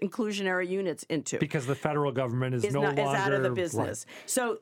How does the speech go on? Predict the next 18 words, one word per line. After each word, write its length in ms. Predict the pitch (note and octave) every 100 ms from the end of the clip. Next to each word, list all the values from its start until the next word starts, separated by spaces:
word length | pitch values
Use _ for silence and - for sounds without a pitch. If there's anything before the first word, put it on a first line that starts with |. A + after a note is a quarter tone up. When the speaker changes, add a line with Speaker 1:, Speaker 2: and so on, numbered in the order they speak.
| -
Speaker 1:
that, 320 | F#3+ C4 D#4 -
I 80 | A#3+
think, 240 | A#3+ G#3
is 100 | G#3
a 60 | F3+
very 260 | F3+ F#3+ F#3+
important 400 | F3 G#3 - F#3
point. 220 | D#3 -
So 100 | F#3+
I 80 | G3
think 240 | C#4 B3+
that, 180 | B3+ G#3 - - -
you 100 | G3+
know, 120 | F#3+
there's 260 | F#3+ F#3+
been 360 | - A3+ A3 A3
this, 320 | F3 F3+ - - -
um, 380 | E3+ E3 E3